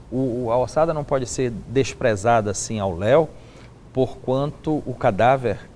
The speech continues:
ele, a situação jurídica do cadáver, ele é tido juridicamente como coisa fora do comércio, ele pertence ao Estado. Evidentemente, o Estado que, respeitando o sentimento das famílias, faculta as pessoas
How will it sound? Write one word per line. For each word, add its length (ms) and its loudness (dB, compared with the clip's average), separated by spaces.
ele, 380 0
a 120 2
situação 380 -4
jurídica 320 -4
do 80 -8
cadáver, 500 2
ele 260 0
é 220 2
tido 240 -2
juridicamente 500 -2
como 160 -6
coisa 240 0
fora 200 0
do 80 -10
comércio, 480 -4
ele 120 -4
pertence 480 -4
ao 60 0
Estado. 400 -2
Evidentemente, 520 -4
o 20 -2
Estado 280 0
que, 100 -8
respeitando 500 -4
o 20 -10
sentimento 440 -8
das 140 -6
famílias, 500 -2
faculta 680 0
as 80 -6
pessoas 580 0